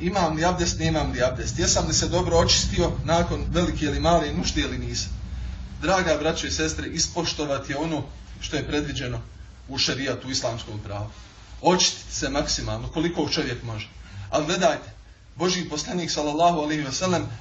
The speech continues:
bi klanjao na takvim mjestima gdje je velika mogućnost prisustva nečistoće. I zadovoljio bi se s time, šta? Da nema mjesta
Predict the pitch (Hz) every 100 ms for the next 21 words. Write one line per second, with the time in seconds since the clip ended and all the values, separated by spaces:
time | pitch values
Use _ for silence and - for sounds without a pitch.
0 | - 151 - 180 185 156 151 175 185 165
1 | 147 180 190 180 156 143 143 143 208 214
2 | 160 151 151 180 - 156 - 165 - 151
3 | 131 - - 110 - - - - - -
4 | - - - - - - 147 151 160 156
5 | 185 214 190 - 151 175 196 220 190 -
6 | 220 - - - 143 151 175 226 190 175
7 | 208 -